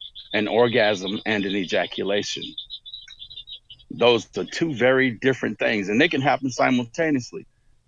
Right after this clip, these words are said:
but they are very different. So you can have an orgasm and not ejaculate at all.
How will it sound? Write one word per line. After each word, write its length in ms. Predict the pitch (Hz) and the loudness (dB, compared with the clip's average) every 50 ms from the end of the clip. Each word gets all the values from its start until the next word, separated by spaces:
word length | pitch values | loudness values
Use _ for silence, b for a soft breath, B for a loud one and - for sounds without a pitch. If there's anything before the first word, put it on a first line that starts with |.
| - | -2
but 160 | 104 120 104 - | 0 0 2 2
they 160 | 127 120 113 | 4 4 4
are 100 | 107 101 | 4 2
very 440 | 95 113 120 120 113 110 104 98 - - - | 4 4 4 4 4 2 -2 -6 -8 0 2
different. 480 | 143 143 127 - - - 85 - - - - - - _ _ _ _ _ _ _ _ _ _ _ _ | 4 4 4 2 -4 -8 -8 -8 -10 -14 -18 -18 -20 _ _ _ _ _ _ _ _ _ _ _ _
So 180 | - - 139 120 | -2 2 2 2
you 200 | 117 117 147 180 | 4 4 2 2
can 120 | - 151 135 | 2 2 4
have 200 | 139 127 113 104 | 4 4 2 2
an 100 | 107 - | 0 0
orgasm 600 | - 135 165 165 151 120 113 117 98 107 101 104 | 2 2 2 4 4 4 4 2 0 -2 -4 -2
and 200 | 110 107 101 104 | -2 0 0 2
not 240 | 127 143 131 127 | 2 2 2 0
ejaculate 680 | 127 117 98 131 151 190 - - 143 117 117 113 107 - - | -2 0 2 2 2 2 2 -2 -2 0 0 0 0 0 0
at 140 | 117 120 110 | 0 2 2
all. 400 | 110 143 156 95 - - - | 2 2 2 0 -2 -6 -12